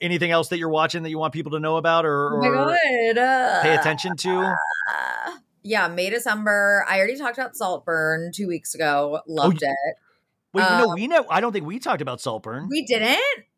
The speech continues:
Speaker 1: No.
Speaker 2: Yes, we
Speaker 1: Did you?
Speaker 2: did.
Speaker 1: Di-, no, w-, you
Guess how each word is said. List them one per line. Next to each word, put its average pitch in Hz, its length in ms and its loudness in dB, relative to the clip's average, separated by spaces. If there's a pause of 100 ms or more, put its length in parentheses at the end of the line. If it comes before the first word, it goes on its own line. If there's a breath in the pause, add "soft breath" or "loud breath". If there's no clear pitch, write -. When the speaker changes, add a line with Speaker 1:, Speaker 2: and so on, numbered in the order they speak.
Speaker 1:
No. 233 300 4
Speaker 2:
Yes, 113 300 0
we 113 80 -14
Speaker 1:
Did 170 160 2
you? 175 80 4
Speaker 2:
did. 175 180 4
Speaker 1:
Di-, 196 60 -4 (100)
no, 240 220 2
w-, 208 220 -4 (200 loud breath)
you 233 280 -2